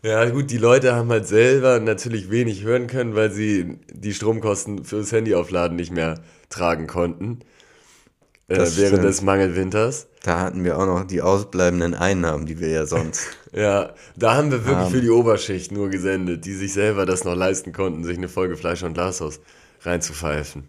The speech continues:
Speaker 2: Mhm, da hat man auch gemerkt an unserer, da haben wir plötzlich so ganz,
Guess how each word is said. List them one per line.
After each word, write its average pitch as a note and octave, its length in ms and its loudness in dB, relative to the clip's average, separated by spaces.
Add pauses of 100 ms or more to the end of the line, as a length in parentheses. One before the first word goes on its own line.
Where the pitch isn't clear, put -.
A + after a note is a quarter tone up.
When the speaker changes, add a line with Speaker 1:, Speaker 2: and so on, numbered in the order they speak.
Speaker 2:
Mhm, E2+ 480 -4
da F2+ 220 0
hat G2+ 120 -2
man F#2+ 140 0
auch F2 160 0
gemerkt F2+ 460 0
an E2 140 -4
unserer, E2+ 360 -2
da E2 240 -4 (140)
haben F#2 100 -6
wir F2 100 -4
plötzlich F2+ 360 -6
so - 80 -16
ganz, F2+ 320 -4